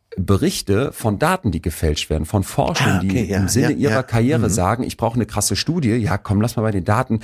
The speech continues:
Speaker 1: Vielleicht wird nicht immer nur gefälscht, sondern es wird vielleicht mal gebügelt. Ein ganz großer Psychologieprofessor aus den U S A, Paul Bloom, hat letztens davon gesprochen.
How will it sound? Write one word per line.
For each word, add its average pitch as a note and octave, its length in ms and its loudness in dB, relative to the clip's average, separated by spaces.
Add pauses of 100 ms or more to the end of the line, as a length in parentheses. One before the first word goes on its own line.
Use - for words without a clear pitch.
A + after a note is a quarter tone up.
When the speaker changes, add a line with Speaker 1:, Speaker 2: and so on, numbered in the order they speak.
(120)
Speaker 1:
Vielleicht F3 240 0
wird C#3+ 80 -2
nicht - 140 -2
immer C#3 160 2
nur A2+ 120 2
gefälscht, D3+ 420 -2
sondern A#2 100 -2
es - 100 -6
wird A#2 100 -6
vielleicht A2 240 0
mal A2 160 2
gebügelt. A#2+ 640 0
Ein G#2 320 0
ganz B2+ 280 0
großer B2+ 460 0 (280)
Psychologieprofessor A2 1040 0
aus F#2 140 -2
den G2 100 0
U D#2+ 80 0
S G2 120 -2
A, A2+ 120 0
Paul G#2+ 300 0
Bloom, B2 240 2
hat G#2 120 -2
letztens A2+ 280 -2
davon G2+ 260 -2
gesprochen. G2 480 -2